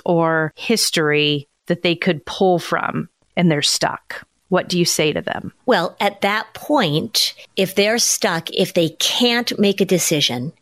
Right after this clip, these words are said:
Speaker 2: this is when you have to say to them, "So right now, we are at a point where not making a choice is a decision." So say we take college as the example. One thing you're clear about is that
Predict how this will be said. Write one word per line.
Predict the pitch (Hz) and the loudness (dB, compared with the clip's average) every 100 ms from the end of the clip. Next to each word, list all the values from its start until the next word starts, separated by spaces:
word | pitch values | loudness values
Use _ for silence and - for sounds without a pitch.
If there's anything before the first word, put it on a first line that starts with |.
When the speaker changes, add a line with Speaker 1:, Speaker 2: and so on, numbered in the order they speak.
| _ _ _ - | _ _ _ -4
Speaker 2:
this | 170 208 | 0 2
is | 233 - | 0 0
when | 208 190 | 2 4
you | 185 | 4
have | 175 170 | 2 -2
to | - 160 | -2 0
say | 175 160 | 2 0
to | 160 | 0
them, | 156 143 131 | 0 0 0
"So | - 180 | 0 2
right | 170 190 214 - | 2 0 -2 0
now, | 208 160 151 156 165 _ _ - | 2 2 2 0 -2 _ _ -4
we | 160 226 254 | 2 4 4
are | 240 - | 2 0
at | 190 190 | -2 0
a | |
point | 170 - - 226 151 143 - - - | -2 -6 -2 0 0 -2 -6 -8 -2
where | 175 185 175 | 2 2 4
not | 165 175 220 254 - - | 4 4 4 0 -2 -2
making | 170 175 175 180 180 | 2 2 2 2 2
a | 175 | -2
choice | - - 147 139 151 143 - - _ _ _ _ _ _ _ - | -2 0 2 0 0 0 0 -4 _ _ _ _ _ _ _ -2
is | 160 | 0
a | 147 | 0
decision." | 143 - 143 - 143 _ _ _ _ _ _ _ _ _ _ _ _ _ _ | 0 0 -2 -6 -8 _ _ _ _ _ _ _ _ _ _ _ _ _ _
So | - 185 156 | 0 2 2
say | - 170 | 2 0
we | 160 165 | 0 0
take | 175 156 | -2 -2
college | 160 151 156 | -2 0 0
as | 147 147 | 0 2
the | 151 | 0
example. | 143 135 131 139 175 - _ _ - | 0 -2 -2 -4 -6 -8 _ _ -2
One | 196 247 | 0 2
thing | 240 247 220 | 2 4 4
you're | 196 | 2
clear | - - 269 254 | 0 0 2 4
about | 202 143 151 - | 2 0 -2 -2
is | 202 185 | 0 2
that | 190 180 | 2 0